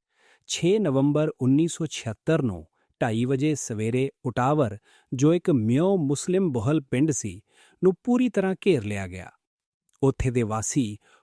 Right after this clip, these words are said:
ਹੁਕਮ ਮੰਨਣ ਨੂੰ ਮਜਬੂਰ ਹੋਏ। ਚਾਰ ਸੌ ਦੇ ਕਰੀਬ ਮਰਦਾਂ ਨੂੰ ਜਬਰਨ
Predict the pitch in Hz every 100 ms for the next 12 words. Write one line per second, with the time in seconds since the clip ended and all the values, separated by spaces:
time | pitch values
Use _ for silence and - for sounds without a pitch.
0 | - 135 175 175 131 120 127 117 139 139
1 | 110 101 110 107 92 90 - _ _ _
2 | _ _ _ _ - 123 143 143 175 160
3 | 165 - 131 147 143 120 110 113 131 147
4 | 160 127 104 123 151 170